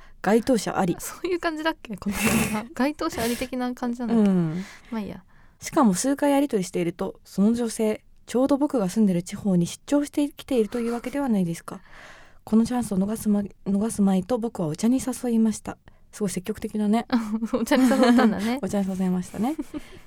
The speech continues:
Speaker 1: 当日、目の前に現れたのは、可憐で笑顔が素敵な女性。おー、珍しいね。マッチングアプリでこんなね、いいよ、もう。
Speaker 2: 確かに。
Speaker 1: 彼女の声は聞きなじみがあり、不思議と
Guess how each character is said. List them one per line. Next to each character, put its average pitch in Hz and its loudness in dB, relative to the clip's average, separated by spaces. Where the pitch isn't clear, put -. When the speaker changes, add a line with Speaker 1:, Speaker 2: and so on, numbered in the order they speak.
Speaker 1:
当 254 4
日、 247 -2
目 196 4
の 240 4
前 302 4
に 208 4
現 190 2
れ 190 -2
た 180 -2
の 165 0
は、 233 -2
可 - 0
憐 208 4
で 202 0
笑 254 -2
顔 233 2
が 180 0
素 - -10
敵 254 -6
な 262 0
女 247 -4
性。 240 -4
お 170 0
ー、 208 -12
珍 302 4
し - -4
い 226 4
ね。 - -6
マ 180 0
ッ - -6
チ 208 -2
ン 208 2
グ 208 -2
ア 208 -6
プ 196 -12
リ 185 -10
で 180 -10
こ - -18
ん 185 -6
な 208 -10
ね、 196 -8
い 185 -6
い 175 -10
よ、 175 -8
も 196 -10
う。 185 -16
Speaker 2:
確 196 -10
か - 0
に。 233 6
Speaker 1:
彼 214 4
女 196 0
の 180 2
声 190 -4
は 170 -4
聞 180 -8
き - -6
な 233 2
じ 233 -4
み 247 0
が 240 -2
あ 226 0
り、 175 0
不 - -14
思 277 2
議 247 -4
と 247 -2